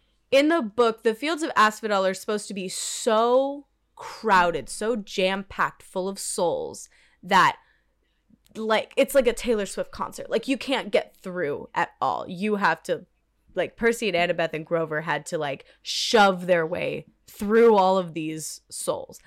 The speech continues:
Speaker 2: Like the line at the beginning in the show. They did show that in the line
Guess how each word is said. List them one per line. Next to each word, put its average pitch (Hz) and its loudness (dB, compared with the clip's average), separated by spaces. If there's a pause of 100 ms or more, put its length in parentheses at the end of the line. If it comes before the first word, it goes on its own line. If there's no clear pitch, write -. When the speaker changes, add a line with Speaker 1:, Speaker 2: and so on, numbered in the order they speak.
Speaker 2:
Like 240 4
the 294 4
line 269 6
at 180 -4
the 202 -2
beginning 170 -4
in 180 -4
the 165 -6
show. - -10
They 175 -4
did 202 -4
show 180 -4
that 160 -12 (340)
in 208 -4
the 190 2
line 160 0